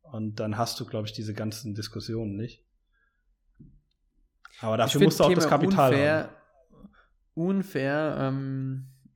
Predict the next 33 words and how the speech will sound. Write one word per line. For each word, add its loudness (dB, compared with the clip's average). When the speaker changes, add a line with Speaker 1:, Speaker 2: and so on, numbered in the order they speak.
Speaker 2:
und -8
unfaires -8
Unternehmen -4
und -6
Fairness 10
und 2
so 2
weiter 4
und -2
so -2
fort -2
und -4
auch -4
generell -4
Gehälter. -2
Ich -6
hätte 2
ein -4
Thema, -2
das -14
würde -6
ich -10
gern -2
demnächst -4
anbringen -6
wollen. -4
Jetzt -8
bin -2
ich -4
mir -2
auch -2
nicht -2
sicher, -4